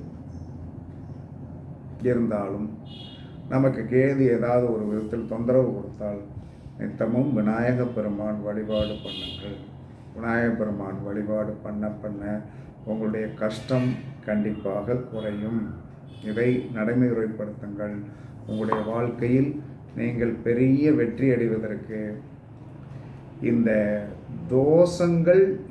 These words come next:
என்னென்ன நட்சத்திரங்களோ, அதற்கு எந்த கிரகம் உங்களுக்கு வந்து சப்போர்ட் பண்ணும், அதற்குண்டான மிருகங்கள். அதற்கு வந்து என்ன சொல்றான்னா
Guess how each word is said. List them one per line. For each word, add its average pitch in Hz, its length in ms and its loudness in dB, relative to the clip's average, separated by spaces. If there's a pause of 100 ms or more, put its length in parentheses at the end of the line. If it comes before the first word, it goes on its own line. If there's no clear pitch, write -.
(120)
என்னென்ன 151 460 4 (120)
நட்சத்திரங்களோ, 110 840 -2 (260)
அதற்கு 127 340 4 (160)
எந்த 139 240 4 (180)
கிரகம் 139 420 4 (680)
உங்களுக்கு 123 400 0
வந்து 127 180 2 (220)
சப்போர்ட் 151 480 4
பண்ணும், 107 360 0 (800)
அதற்குண்டான 147 520 4 (120)
மிருகங்கள். 110 520 0 (1600)
அதற்கு 156 300 8 (100)
வந்து 147 180 4
என்ன 147 180 6
சொல்றான்னா 110 380 2